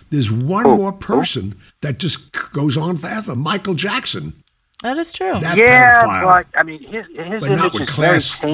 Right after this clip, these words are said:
Speaker 2: tainted.
Speaker 1: class or style, no.
Speaker 2: You know, uh, I, I mean, his, his, his estate is, is, is still making money, probably more than when he was alive. But the, too many scandals involved,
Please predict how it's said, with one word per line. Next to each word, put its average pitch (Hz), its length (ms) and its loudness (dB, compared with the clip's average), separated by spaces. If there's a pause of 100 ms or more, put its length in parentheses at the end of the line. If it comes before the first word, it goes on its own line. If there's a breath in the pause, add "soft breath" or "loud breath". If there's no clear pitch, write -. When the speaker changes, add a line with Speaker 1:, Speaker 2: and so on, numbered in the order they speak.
Speaker 2:
tainted. 160 400 -4
Speaker 1:
class 156 400 -6
or 107 60 -4
style, 113 420 -6
no. 80 140 -8
Speaker 2:
You 135 100 0
know, 143 460 2
uh, - 160 -10 (440)
I, - 200 0
I 160 80 6
mean, 160 180 4
his, 165 220 4
his, 151 240 0
his 165 160 2
estate 165 360 -2
is, 123 60 -6 (180)
is, 110 140 -4 (220)
is 110 160 -6 (500 loud breath)
still 123 160 2
making 143 300 2
money, 117 260 2
probably 120 320 0
more 113 240 -2
than 117 80 -6
when 113 120 -4
he 110 40 -6
was 104 140 -2
alive. 107 420 2 (640 loud breath)
But 120 160 2
the, 120 100 -4 (180)
too 214 120 0
many 185 260 0
scandals 139 460 2
involved, 123 480 6